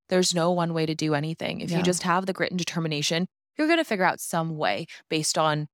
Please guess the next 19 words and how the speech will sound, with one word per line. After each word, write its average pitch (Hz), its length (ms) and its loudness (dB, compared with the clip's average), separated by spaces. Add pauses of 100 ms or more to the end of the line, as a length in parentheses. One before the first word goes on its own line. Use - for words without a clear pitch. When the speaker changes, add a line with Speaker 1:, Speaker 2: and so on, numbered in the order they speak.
(120)
Speaker 1:
your 220 220 6
circumstances, 180 1120 0
your 190 540 4
unique 185 500 0
temperament. 170 640 2 (220)
You're 190 100 0
gonna 185 160 4
figure 185 180 0
out 160 140 4
a 165 40 2
way. 156 120 2
And 160 80 0
there's 165 220 4
not, 175 260 2 (360)
I 190 60 2
think 196 140 4
it's 202 160 0 (120)
also 262 320 4
tempting, 214 540 2